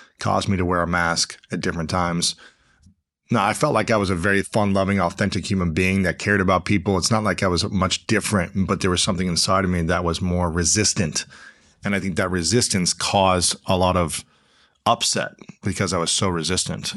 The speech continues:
and I had such a big ego. And I think that was the thing that caused it. And I think after ten years of this journey, and I honestly feel like I'm just beginning, like, after I've done so much in ten years, but also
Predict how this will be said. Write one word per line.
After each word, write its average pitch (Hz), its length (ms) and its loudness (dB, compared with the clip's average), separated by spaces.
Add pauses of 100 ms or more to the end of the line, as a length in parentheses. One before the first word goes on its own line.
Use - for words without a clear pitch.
and 92 160 0
I 85 60 0
had 87 140 -2
such 95 200 -4
a 87 40 -4
big 82 200 -4
ego. 92 220 -2
And 80 100 -2
I - 40 -6
think 92 200 -4
that 101 200 2
was 90 180 -2
the 92 80 -6
thing 95 260 -4
that 85 260 -2 (600)
caused 127 360 0
it. 104 40 2
And 101 100 0
I 120 100 4
think 160 280 2 (680)
after 120 300 2
ten 123 340 0
years 117 300 2
of 87 140 -2
this 95 180 0
journey, 87 560 0 (340)
and 107 100 0
I 92 260 -2
honestly 113 420 2
feel 110 200 0
like 95 120 -2
I'm 90 140 -4
just 101 300 -2
beginning, 80 540 -4
like, 104 240 -4 (100)
after 104 380 0
I've 87 300 -6 (120)
done 110 220 0
so 123 220 0
much 117 260 0
in 95 100 -2
ten 95 280 -2
years, 90 380 0
but 92 160 -4
also 92 640 0